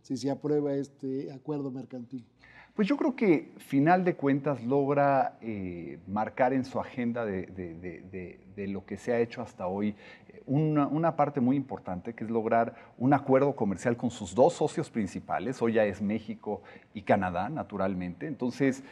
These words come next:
Speaker 2: eh, esto es muy importante también en vísperas de lo que está sucediendo con China. Eh, yo creo que, eh, naturalmente, ante la oposición, pues China va a ser un factor que van a estar usando en contra del presidente si no logra un acuerdo pronto con China.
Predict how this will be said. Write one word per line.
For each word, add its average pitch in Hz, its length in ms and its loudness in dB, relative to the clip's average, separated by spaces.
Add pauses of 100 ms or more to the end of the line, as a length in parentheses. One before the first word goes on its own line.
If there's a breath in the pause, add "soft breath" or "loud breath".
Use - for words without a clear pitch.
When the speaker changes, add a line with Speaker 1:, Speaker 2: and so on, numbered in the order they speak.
(140)
Speaker 2:
eh, 101 240 -6
esto 151 300 2
es 127 80 2
muy 143 200 2
importante 120 540 -2
también 127 520 0
en 104 260 -2
vísperas 127 640 -2
de 107 160 -4
lo 92 100 -4
que - 80 -18
está - 160 -6
sucediendo 104 460 -6
con 113 180 -4
China. 110 400 -2 (380 loud breath)
Eh, 98 260 -6
yo 117 140 0
creo 127 180 -2
que, 107 400 -2 (160)
eh, 95 260 -2
naturalmente, 123 1040 2
ante 95 380 -6
la 95 80 -2
oposición, 120 520 -4
pues 120 200 -4
China 113 300 2
va 110 100 4
a - 20 2
ser 110 180 -4
un 107 120 -2
factor 101 480 -4
que 107 100 -6
van 95 140 2
a 113 40 0
estar 104 180 -2
usando 101 520 -2
en 92 120 -4
contra 110 300 -2
del 101 80 -4
presidente 98 540 -8
si - 120 -10
no 98 120 -4
logra 98 220 -2
un 92 120 -4
acuerdo 92 460 -4
pronto 95 420 -4
con 92 180 -8
China. 104 360 -2